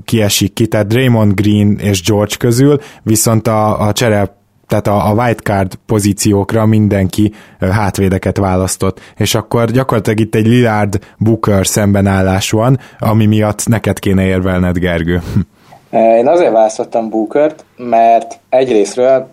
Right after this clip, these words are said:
Speaker 2: a harminchat percre vetített statjai gyakorlatilag ugyanazok, ö, Lillardnak valamivel több az asszisztja, de cserébe Booker valamivel több pontot dob,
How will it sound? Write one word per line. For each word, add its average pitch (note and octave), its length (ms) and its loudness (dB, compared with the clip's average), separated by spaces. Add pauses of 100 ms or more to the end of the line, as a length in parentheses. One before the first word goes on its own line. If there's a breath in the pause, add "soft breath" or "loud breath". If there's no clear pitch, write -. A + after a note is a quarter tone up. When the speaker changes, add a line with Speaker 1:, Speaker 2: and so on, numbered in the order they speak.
Speaker 2:
a - 80 -14
harminchat B2 500 0
percre A2+ 300 -2
vetített A2 360 -4
statjai A#2+ 420 -2
gyakorlatilag G#2 540 -2
ugyanazok, A2+ 640 0 (240)
ö, A2+ 300 2
Lillardnak A2 600 2
valamivel G#2 520 2
több G2 200 -6
az F#2+ 140 -4
asszisztja, B2 720 -2 (220)
de G#2 400 0
cserébe G#2 800 0 (100)
Booker A2+ 480 -2
valamivel G#2+ 500 0
több G2+ 240 -6
pontot C#3 420 -2
dob, B2 280 0